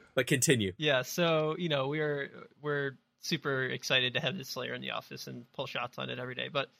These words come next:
Speaker 2: um, you know, if you're, if you're unfamiliar with the Slayer, um, it's got a pretty unique sort of approach to brewing espresso in that it's got, like, a three-stage thing going on. So you have a, a pedal group with an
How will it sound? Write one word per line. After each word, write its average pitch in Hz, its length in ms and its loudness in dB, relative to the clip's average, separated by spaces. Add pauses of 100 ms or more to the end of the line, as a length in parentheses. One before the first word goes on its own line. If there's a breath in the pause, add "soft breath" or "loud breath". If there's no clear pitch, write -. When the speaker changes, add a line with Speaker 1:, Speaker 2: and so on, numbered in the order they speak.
(300)
Speaker 2:
um, 127 440 4 (220)
you 165 80 2
know, 143 100 6
if 139 200 2
you're, 151 300 4 (360)
if - 140 -6
you're 147 280 0
unfamiliar 147 500 2
with 135 180 -2
the - 40 -18
Slayer, 139 600 2
um, 131 420 2 (680)
it's 143 180 -4
got 147 280 6
a 147 80 0
pretty 185 220 2
unique 143 420 2 (160)
sort 147 200 -2
of 135 80 -2
approach - 500 -4
to 135 340 -2
brewing 139 400 -4 (140)
espresso 208 500 -4 (560)
in 143 220 2
that 131 320 6 (600)
it's - 80 -12
got, 156 140 6
like, 139 160 0
a - 20 -10
three-stage - 800 0 (160)
thing 139 200 4
going 131 240 0
on. 131 260 2
So - 120 -8
you 131 80 -2
have 135 280 0
a, 123 360 0
a - 60 -8
pedal 139 300 2
group 139 260 -4
with 131 140 -10
an 127 140 -16